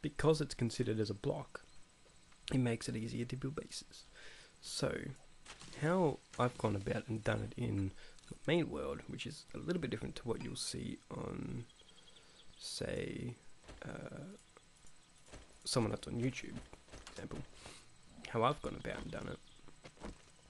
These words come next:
or how I'm going to end up doing it. Anyway, uh, you dig a nine-by-nine area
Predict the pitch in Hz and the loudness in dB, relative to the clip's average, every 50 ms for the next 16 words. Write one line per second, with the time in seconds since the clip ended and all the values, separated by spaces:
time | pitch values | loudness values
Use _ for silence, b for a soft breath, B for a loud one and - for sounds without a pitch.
0 | - - - - - - - - - - - - - - - - - 117 107 110 | -18 -18 -16 -16 -16 -18 -18 -20 -20 -16 -18 -18 -14 -6 -4 2 4 4 6 6
1 | 110 107 104 104 101 117 120 127 127 - - - - - - - - - - - | 6 6 6 6 8 8 8 8 8 6 2 -2 -2 -2 -2 -4 -4 -4 -4 -2
2 | 135 - - - - - - - B B B B 135 120 110 - - - - B | -4 -4 -6 -8 -14 -16 -16 -14 B B B B 4 4 4 2 0 -4 -6 B
3 | B B B B B - - 117 107 104 104 104 - - - - - - - - | B B B B B -2 2 4 4 4 4 2 0 -2 -8 -12 -12 -12 -12 -12
4 | - - - - - - - - - - 120 117 - 170 190 185 175 175 - - | -16 -20 -20 -20 -20 -14 -10 -8 -2 2 2 4 6 6 4 4 4 0 -4 -8
5 | - - - 123 117 110 107 107 107 104 101 104 - - - 117 139 - - 196 | -14 -4 2 4 6 6 6 6 6 4 2 0 -2 -2 4 4 4 4 6 6
6 | 175 131 110 104 104 104 104 98 95 95 95 95 92 107 139 | 6 6 6 6 6 4 4 4 2 2 0 2 2 2 0